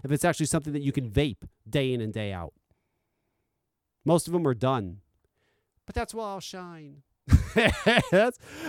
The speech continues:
that's where I'm going to shine. That's where I'm gonna do very, very well. Um, all right. I don't know where Wendy is, but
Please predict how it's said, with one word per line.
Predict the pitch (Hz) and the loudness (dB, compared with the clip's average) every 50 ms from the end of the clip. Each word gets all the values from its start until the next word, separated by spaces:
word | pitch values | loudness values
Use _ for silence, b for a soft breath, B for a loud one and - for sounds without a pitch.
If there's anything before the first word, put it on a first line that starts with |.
| 233 B | -2 B
that's | 190 226 262 247 - 190 | 6 6 6 6 6 6
where | 180 175 | 6 8
I'm | 185 202 220 208 | 8 6 6 6
going | 190 202 202 202 190 | 6 6 6 6 4
to | 196 | 2
shine. | 185 - - 165 139 123 113 101 90 82 85 87 - - _ _ _ _ | -4 -4 -2 -2 -2 -2 -2 -4 -4 -6 -8 -8 -10 -14 _ _ _ _
That's | 139 151 147 - | -2 -2 0 0
where | 185 175 | 0 0
I'm | 165 | 2
gonna | 156 156 147 143 | 2 2 0 0
do | 123 123 117 | -2 -2 -2
very, | 107 127 139 147 160 | -2 -2 0 0 -2
very | 147 147 143 139 139 135 | -2 -2 -2 -2 -2 -2
well. | 120 107 92 80 82 90 - _ _ _ _ _ _ _ _ _ _ _ _ _ _ _ _ _ _ _ _ _ _ _ _ _ _ _ _ _ _ _ _ _ _ _ _ _ _ _ _ _ _ _ _ _ _ _ _ _ _ _ - - _ | -2 -4 -4 -4 -6 -10 -12 _ _ _ _ _ _ _ _ _ _ _ _ _ _ _ _ _ _ _ _ _ _ _ _ _ _ _ _ _ _ _ _ _ _ _ _ _ _ _ _ _ _ _ _ _ _ _ _ _ _ _ -20 -20 _
Um, | - 107 101 101 98 101 101 98 95 95 101 - _ _ _ _ _ _ _ _ _ _ _ _ _ _ _ _ _ _ _ _ _ _ _ _ _ _ _ _ _ _ _ | -12 -10 -8 -8 -6 -6 -8 -8 -10 -10 -14 -16 _ _ _ _ _ _ _ _ _ _ _ _ _ _ _ _ _ _ _ _ _ _ _ _ _ _ _ _ _ _ _
all | 107 98 | -12 -10
right. | 95 87 85 85 - - _ _ _ _ _ _ _ _ _ _ _ _ _ _ _ _ _ _ _ _ _ _ _ _ _ _ _ _ _ _ _ _ _ _ _ _ _ _ _ _ _ _ _ _ _ _ _ _ _ _ _ | -8 -8 -10 -10 -12 -16 _ _ _ _ _ _ _ _ _ _ _ _ _ _ _ _ _ _ _ _ _ _ _ _ _ _ _ _ _ _ _ _ _ _ _ _ _ _ _ _ _ _ _ _ _ _ _ _ _ _ _
I | 104 | -12
don't | 110 107 101 101 | -10 -10 -10 -12
know | 104 101 | -12 -12
where | 98 98 95 | -12 -12 -12
Wendy | 92 98 95 95 90 90 85 85 | -12 -12 -12 -12 -12 -12 -12 -12
is, | 82 85 87 90 - - | -12 -12 -12 -12 -14 -16
but | _ - 80 76 | _ -14 -14 -14